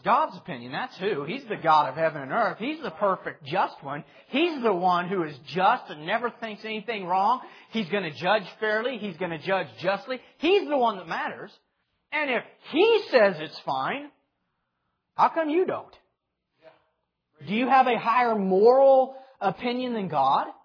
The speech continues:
Do you have a higher moral value for what is right than God Himself? Of course you don't. And I have to take my thoughts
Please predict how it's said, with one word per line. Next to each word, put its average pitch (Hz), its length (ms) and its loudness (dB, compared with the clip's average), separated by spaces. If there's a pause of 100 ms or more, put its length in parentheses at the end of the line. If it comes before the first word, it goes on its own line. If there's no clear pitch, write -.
(340)
Do 202 60 -4
you 269 80 2
have 277 160 2
a 220 100 -2
higher 240 560 0 (140)
moral 233 560 4 (100)
value 214 640 4
for 175 220 0 (120)
what 220 200 4
is 190 140 0
right 170 340 2
than 175 160 -6
God 190 240 4
Himself? 285 420 0
Of 339 160 2
course 381 320 0
you 330 140 -10
don't. 247 320 -4 (1000)
And 269 140 0
I 330 160 4
have 311 240 -4
to 285 120 -6 (100)
take 320 200 0
my 285 140 0
thoughts 240 340 0